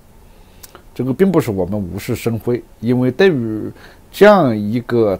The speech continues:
大权在握的这个中共领导人而言，连续四天露面这种情况是比较罕见的，嗯，并不是说经常见的事情。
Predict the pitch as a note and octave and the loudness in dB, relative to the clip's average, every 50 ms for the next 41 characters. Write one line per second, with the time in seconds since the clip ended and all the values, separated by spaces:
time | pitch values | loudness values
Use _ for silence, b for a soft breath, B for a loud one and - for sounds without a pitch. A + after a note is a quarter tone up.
0 | - - F3 - - - - A#2+ A2+ A2+ - - F#3 F#3+ D#3 C#3+ D3 D3 B2+ G2+ | -4 -8 -8 -8 -8 -6 -4 -4 -2 -2 2 4 6 6 6 4 2 -4 -4 -2
1 | F#2+ E2+ E2+ - - F#2+ F#2 - - F#2+ F#2+ G2 - - B2 A#2+ A#2 B2+ C#3 B2+ | -4 -4 -4 -6 -10 -12 -14 -12 -12 -10 -10 -10 -8 -6 -6 -4 -4 -2 -2 -2
2 | A#2 A2 G2+ F2+ E2+ F#2+ A2+ A#2 A2 G#2 F2+ D#2+ D#2+ E2+ F#2+ F2+ F#2+ E2 E2+ F2 | 0 -2 -2 -4 -4 -2 -2 0 0 -2 -4 -4 -6 -6 -6 -6 -8 -10 -10 -12
3 | F2 - - b b b b b b b b b b b b - - G2 G2 G#2+ | -12 -14 -16 b b b b b b b b b b b b -12 -6 -4 -4 -4
4 | - - B2+ - - - - F3 - - - G#2 G2+ A#2 B2 B2 B2 A#2+ A2 G2+ | -4 -4 -6 -6 -6 -4 -6 -6 -6 -6 -6 -6 -4 -4 -2 -2 -2 -2 -2 -2
5 | - C3+ B2+ G#2+ F2+ - - - D#2 F#2 G2 - - G#2+ G#2 G2 F2+ E2+ D2+ C2 | -4 -4 -4 -4 -6 -8 -10 -12 -10 -10 -10 -8 -6 -6 -6 -6 -8 -10 -14 -16
6 | - A#1 - - - - - - C#3+ - - F#2 D#2+ - - - - - E2+ C#2 | -18 -18 -20 -20 -18 -12 -4 -2 -2 -2 -2 -4 -6 -6 -6 -6 -6 -8 -10 -10
7 | C2+ C2+ - A#2+ A2+ F#2+ D#2+ - - - - - - - - - - - G2 F#2 | -10 -6 -4 -4 -4 -4 -6 -12 -18 -20 -20 -20 -20 -20 -20 -20 -20 -18 -18 -18
8 | B1 - - - - - C#3 D3+ D3 C3+ A#2 F#2 F2+ E2+ - - G2+ F#2+ F#2 F#2 | -18 -20 -20 -12 -4 -2 -2 0 0 -2 -4 -4 -6 -8 -10 -8 -6 -4 -4 -4
9 | F#2+ - B B B B B - - C3 C3+ C3 C3+ A2 G2+ - C3+ A2+ F2 D2+ | -6 -10 B B B B B -8 -4 -2 -2 -2 -2 -4 -2 -2 -2 -2 -4 -6
10 | - - G2+ - - - | -8 -10 -12 -12 -12 -16